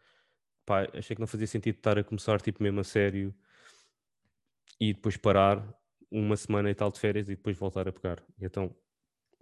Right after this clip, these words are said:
comecei só aquele início, só para sentir o, o bicho. Ah, e pronto.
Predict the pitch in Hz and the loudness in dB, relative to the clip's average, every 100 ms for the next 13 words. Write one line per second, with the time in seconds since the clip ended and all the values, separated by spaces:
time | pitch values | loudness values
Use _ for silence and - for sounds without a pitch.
0 | - 107 - 110 - 104 - - 117 113 | -8 -6 2 2 4 0 0 -6 0 2
1 | 110 123 - 131 123 _ _ _ _ _ | 4 2 2 -6 -8 _ _ _ _ _
2 | _ _ - - - 101 110 95 90 87 | _ _ -20 -6 0 4 6 6 4 -2
3 | _ _ _ _ _ _ - 101 92 98 | _ _ _ _ _ _ -6 -4 -2 -4
4 | 92 90 - _ _ _ _ - - - | -4 -8 -12 _ _ _ _ -20 -20 -20
5 | - _ - 107 113 - - - _ _ | -20 _ -2 4 4 2 -8 -14 _ _
6 | _ - 113 110 107 104 101 101 101 98 | _ 4 6 8 8 8 8 6 6 6
7 | 101 98 92 92 - _ _ _ 104 92 | 4 2 0 -4 -10 _ _ _ -2 -2
8 | 85 - | -4 -8